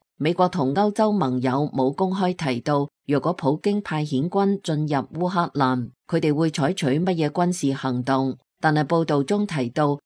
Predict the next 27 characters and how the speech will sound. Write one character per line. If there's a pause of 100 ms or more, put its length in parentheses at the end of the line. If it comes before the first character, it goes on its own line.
(120)
採
取
嘅
措
施
可
能
係
從
金
融
方
面
出
手。 (180)
美
國
國
務
卿
布
林
肯
此
前
表
示，